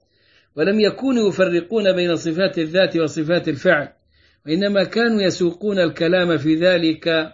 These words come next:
آه، كله سوقا واحدا. بل أكثر من ذلك يثبتون الصفات الخبرية التي ورد ذكرها في الأخبار،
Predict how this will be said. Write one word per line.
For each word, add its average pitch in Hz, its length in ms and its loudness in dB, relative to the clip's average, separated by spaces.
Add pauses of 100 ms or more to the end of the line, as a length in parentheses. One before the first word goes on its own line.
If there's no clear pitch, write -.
(1600)
آه، 156 300 4
كله 190 600 2
سوقا 190 400 -2
واحدا. 156 580 0 (1300)
بل 277 180 4
أكثر 220 340 0
من 190 160 0
ذلك 202 360 0
يثبتون 180 500 -2
الصفات 175 480 -2
الخبرية 165 600 2
التي 165 280 -2
ورد 170 300 2
ذكرها 165 440 -2
في 143 120 -6
الأخبار، 151 640 -2